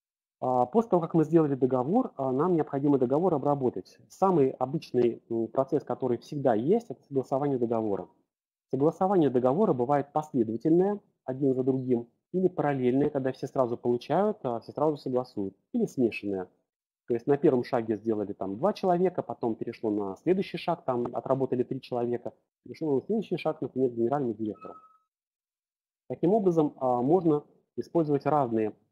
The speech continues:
варианты, а, хода процесса. В данном случае на экране сейчас вы видите, а, шаблон согласования договора,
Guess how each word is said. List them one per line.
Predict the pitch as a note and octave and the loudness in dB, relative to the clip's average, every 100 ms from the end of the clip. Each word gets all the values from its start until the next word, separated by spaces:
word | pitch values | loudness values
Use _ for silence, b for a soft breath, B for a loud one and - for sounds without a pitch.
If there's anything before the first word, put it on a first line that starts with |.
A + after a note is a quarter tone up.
| _ | _
варианты, | A2+ B2 D#3+ F3+ F3 D#3 - _ _ _ _ _ _ | -4 -2 0 -2 -2 -4 -8 _ _ _ _ _ _
а, | B2 A#2 A#2 A2 - _ _ _ | -6 -4 -4 -6 -12 _ _ _
хода | E3 D3 | 0 2
процесса. | C3+ C3+ - A2+ - F#2 - _ _ | 2 -2 -2 -4 -4 -12 -14 _ _
В | C#3 | 0
данном | A3+ G#3+ | 2 2
случае | - D#3 C3+ | 0 0 2
на | C#3+ | 2
экране | C#3+ - A#2 A2 | 0 -2 -2 -4
сейчас | - - A3 D3 | -6 -6 -4 -2
вы | C3 | 0
видите, | E3 E3+ D3 - _ _ _ _ | 0 0 -4 -6 _ _ _ _
а, | A#2+ A#2 | -6 -4
шаблон | - C#3+ E3+ C#3+ | -2 0 0 0
согласования | C3+ C3 - C#3+ C#3+ B2 A2+ | 0 -2 -2 -2 0 2 0
договора, | A#2+ B2 A2 G2+ G#2+ G#3 | 0 -2 -2 -2 -2 -2